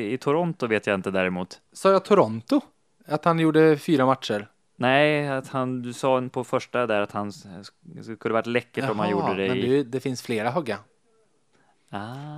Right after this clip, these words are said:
Speaker 2: Henrik Höglund, var har Henrik Höglund gjort tvåhundratjugonio poäng på hundranittionio matcher?
Speaker 1: Ja, det
Speaker 2: Ja, nu du.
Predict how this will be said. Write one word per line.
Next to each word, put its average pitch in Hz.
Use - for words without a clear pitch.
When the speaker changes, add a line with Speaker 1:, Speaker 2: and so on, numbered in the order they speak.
Speaker 2:
Henrik 120
Höglund, 123
var 131
har 131
Henrik 120
Höglund 135
gjort 120
tvåhundratjugonio 131
poäng 113
på 123
hundranittionio 113
matcher? 104
Speaker 1:
Ja, 101
det 113
Speaker 2:
Ja, 120
nu 131
du. 143